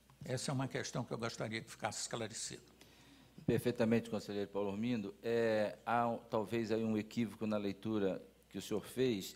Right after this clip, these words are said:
Speaker 2: É, na realidade, são oito analistas técnicos, né?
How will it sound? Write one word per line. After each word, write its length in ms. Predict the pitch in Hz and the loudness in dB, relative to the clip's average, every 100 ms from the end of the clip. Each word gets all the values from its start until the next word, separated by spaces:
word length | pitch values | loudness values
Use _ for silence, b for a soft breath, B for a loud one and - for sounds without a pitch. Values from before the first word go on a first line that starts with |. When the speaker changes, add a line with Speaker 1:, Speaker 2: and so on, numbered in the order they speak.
| - | -6
Speaker 2:
É, 200 | 107 110 | -2 -2
na 120 | 113 | 0
realidade, 380 | 113 110 113 117 | -2 2 2 2
são 140 | - - | -2 -4
oito 540 | 151 151 135 - 98 - - | 2 4 4 0 -8 -6 -4
analistas 640 | 107 101 107 110 - - | -2 0 -2 -4 -6 -4
técnicos, 640 | - 90 - 80 - 76 | -2 -2 -4 -10 -12 -4
né? 160 | 104 | -4